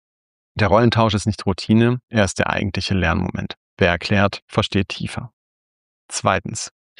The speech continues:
Pair Programming erzwingt Fokus und erzwingt Verbalisierung. Beides macht Code besser. Nicht als netter Nebeneffekt, sondern wirklich als Kernmechanik. Drittens. Jedes Pair verteilt Wissen.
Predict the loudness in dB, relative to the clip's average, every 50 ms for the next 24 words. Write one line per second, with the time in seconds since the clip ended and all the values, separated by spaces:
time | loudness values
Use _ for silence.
0 | -18 -18 -18 -20 _ -2 0 0 0 2 2 2 4 4 2 2 2 0 0 -2
1 | -2 -6 -6 -4 -2 0 0 -2 0 0 0 0 0 0 -2 -2 -2 -4 -4 -6
2 | -6 -6 -8 -6 -4 -4 -4 -2 -2 -4 -4 -2 -2 -2 -2 -2 -2 -2 -4 -6
3 | -6 -6 -10 -12 -14 _ _ _ _ _ _ -2 -2 -2 -2 -2 -2 -4 -4 -4
4 | -6 -6 -6 -4 -2 -4 -4 -4 -6 -8 -10 -12 _ _ _ -20 -18 -18 -2 0
5 | 0 2 2 0 0 2 0 0 2 0 2 2 2 2 2 2 0 0 -2 -4
6 | -4 -2 -2 -2 -2 0 -2 -2 -4 -6 _ -2 -2 0 0 -2 -4 -4 -6 -6
7 | -4 -2 0 0 0 0 -2 -4 -6 -8 -10 -10 -12 -14 -14 -18 _ _ _ _
8 | _ _ _ _ _ _ -2 -2 -2 -2 -2 -6 -10 -10 -12 -14 _ _ _ _
9 | _ -18 -18 -16 -16 -18 -20 -20 -20 -20 _ _ 2 4 4 2 0 0 0 2
10 | 2 2 2 0 0 -2 -2 0 0 0 0 0 -2 -4 -4 -4 -6 -8 -10